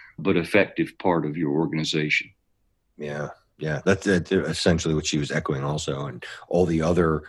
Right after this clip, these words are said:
Speaker 2: vendors that she relies on also. And again, getting back to some of the things that we talked about, she's like, "Listen, there's a, a high cost to a low price." She's like, "We spend top dollar." She's like, "But again, it's a, it's, it's an insurance policy, and it's just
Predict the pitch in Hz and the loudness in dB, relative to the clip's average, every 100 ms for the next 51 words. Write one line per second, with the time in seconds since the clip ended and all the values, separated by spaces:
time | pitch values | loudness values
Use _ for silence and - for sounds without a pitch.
0 | - - 82 82 78 80 78 78 76 78 | -12 -2 0 2 0 -2 -2 -4 -4 -8
1 | _ - 85 76 73 73 73 73 73 73 | _ -4 -2 0 0 -2 -6 -8 -8 -10
2 | - 76 - 78 69 - 71 73 69 82 | -8 -8 -8 -10 -10 -12 -10 -10 -12 -6
3 | 78 78 80 78 80 78 78 - 78 73 | -2 0 0 -2 -2 -2 -4 -2 -2 -2
4 | 71 - - - - - _ - 98 78 | -4 -12 -20 -20 -20 -20 _ -2 0 2
5 | 87 82 78 76 85 85 78 73 76 76 | 2 0 0 2 4 4 0 -2 -4 -2
6 | 78 87 78 76 76 76 - 78 78 92 | 0 0 0 0 0 -2 -2 -2 4 4
7 | 82 - 87 78 - 80 76 78 76 92 | 4 4 4 4 0 0 2 0 2 4
8 | 82 65 - - - - 85 73 76 78 | 4 0 -8 -14 -20 -6 -2 0 0 0
9 | 73 78 - 80 85 87 80 85 80 95 | 0 -2 2 2 4 2 2 2 4 4
10 | 76 67 - - _ - - 73 76 - | 2 -4 -10 -20 _ -10 -4 -2 -2 -2
11 | 78 76 85 85 73 - 71 - - - | -2 0 2 2 0 -4 -8 -8 -10 -4
12 | 80 - 73 71 - 90 90 85 - 73 | -2 -2 -2 -2 0 4 4 2 0 0
13 | 69 69 - 69 69 - _ _ _ - | 2 -2 -4 -4 -6 -10 _ _ _ -8
14 | 78 73 73 71 82 87 - 80 | -4 -4 -4 -6 -6 -6 -4 -6